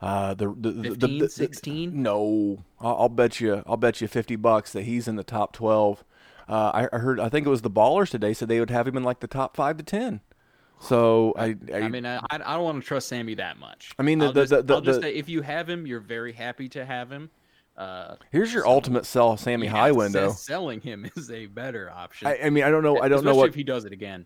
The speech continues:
Speaker 1: Do
Speaker 2: Oh,
Speaker 1: you
Speaker 2: if he
Speaker 1: own
Speaker 2: does it
Speaker 1: him?
Speaker 2: again, you can get gold.
Speaker 1: Do you own him in a, in a, in a redraft? I mean, no, no,
Speaker 2: Uh,
Speaker 1: excuse me, in, in a, uh, dynasty?
Speaker 2: Absolutely not.
Speaker 1: I was, I was gonna say, 'cause I don't, and
Speaker 2: He,
Speaker 1: I,
Speaker 2: he's
Speaker 1: I
Speaker 2: like my Corey Davis. He just, I, I don't, I don't
Speaker 1: I
Speaker 2: own
Speaker 1: was
Speaker 2: him.
Speaker 1: on
Speaker 2: I,
Speaker 1: him, and then I pivoted.
Speaker 2: I, I, I was on both of them,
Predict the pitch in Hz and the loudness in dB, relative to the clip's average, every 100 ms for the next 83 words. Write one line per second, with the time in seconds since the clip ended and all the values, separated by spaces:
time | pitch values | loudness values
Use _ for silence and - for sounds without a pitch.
0 | - 139 208 175 180 190 226 277 110 113 | -4 0 4 6 6 4 0 -4 -8 -10
1 | 110 110 104 92 - 95 92 90 87 _ | -12 -12 -14 -14 -12 -12 -12 -14 -18 _
2 | _ _ - 143 214 190 208 208 202 202 | _ _ -8 -4 -2 0 2 0 0 -2
3 | 185 190 190 185 175 170 180 185 190 190 | -2 -2 -2 -4 -6 -4 -4 -2 -4 -2
4 | - 170 165 165 160 107 180 156 139 139 | 0 2 2 2 -2 -2 -2 0 0 2
5 | 131 123 120 113 120 139 151 180 175 _ | 2 2 4 4 4 2 -2 -8 -10 _
6 | _ - 90 95 - 90 82 76 62 65 | _ -16 -14 -12 -14 -14 -14 -16 -16 -18
7 | - - 117 113 110 107 104 120 110 101 | -16 0 2 4 2 -4 -2 -2 -2 -4
8 | - 165 120 123 107 78 110 - - 185 | -2 0 4 4 4 0 -2 0 -2 -2
9 | 156 123 120 117 98 95 87 - _ - | -6 -6 -4 -6 -6 -8 -12 -16 _ -20
10 | 127 101 92 - 98 95 64 101 101 104 | -16 -16 -18 -16 -14 -12 -12 -10 -10 -14
11 | _ 101 104 180 226 214 - 143 190 185 | _ -14 0 4 6 6 4 2 4 4
12 | 190 160 151 131 113 135 110 107 95 107 | 2 2 4 2 2 2 2 0 -4 -6
13 | 120 131 110 123 127 131 127 143 180 98 | -6 -6 -6 -6 -6 -6 -4 -6 -8 -12
14 | 87 80 | -14 -16